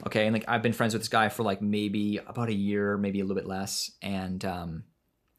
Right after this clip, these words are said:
sends me a video out of the blue, and he's like, "Hey, man, I just wanna say, like, you know, you've made such a big impact in my life. I'm just so grateful for you in my life," whatever.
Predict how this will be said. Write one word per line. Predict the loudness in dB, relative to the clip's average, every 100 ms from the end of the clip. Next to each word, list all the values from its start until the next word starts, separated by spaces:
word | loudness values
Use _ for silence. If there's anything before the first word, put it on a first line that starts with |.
| -12
sends | 0 2 2
me |
a | 4
video | 4 6
out |
of | 4
the |
blue, | 4 2
and | 4
he's | 2
like, | 2
"Hey, | 2 2
man, | 0
I | -2
just | -2
wanna | -2
say, | -2
like, | -2 -4
you | -6
know, | -6
you've | -6 -4
made | -4 -4
such | -6
a |
big | -6 -4 -4
impact | -6 -8 -10
in |
my | -6
life. | -6 -6
I'm | -6
just | -6
so | -6
grateful | -6 -4 -6 -4 -6
for | -6
you | -8 -6
in | -4 -2
my | -2
life," | -6 -6 -6
whatever. | -6 -6 -6